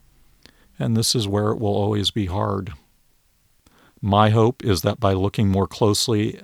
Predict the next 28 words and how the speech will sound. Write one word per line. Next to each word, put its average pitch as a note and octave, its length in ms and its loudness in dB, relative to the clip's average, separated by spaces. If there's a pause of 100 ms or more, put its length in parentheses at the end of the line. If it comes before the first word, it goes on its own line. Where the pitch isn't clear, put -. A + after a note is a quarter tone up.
(160)
at G#2 260 -6
our G2 340 0
hard G#2+ 380 0
questions, G#2 840 -2 (260)
we G#2 100 2
will F#2+ 140 2
achieve G2 460 -2
two A2 240 -4
things. F#2+ 720 -4 (320)
First, - 640 0 (280)
we G#2+ 120 4
will G2+ 200 4
lay F#2+ 200 4
bare F#2+ 360 0
some G2+ 240 0
of F#2 140 -2
the F2+ 80 -4
prejudices G2+ 840 -4
in G2 140 0
our G2 180 0
systems A2+ 680 -2 (300)
and G2+ 120 2
reduce F#2+ 400 0
lazy, G2 520 0
cheap, - 500 -6
or F#2 220 -4
ableist G2 560 -4
exclusion. G#2+ 760 -4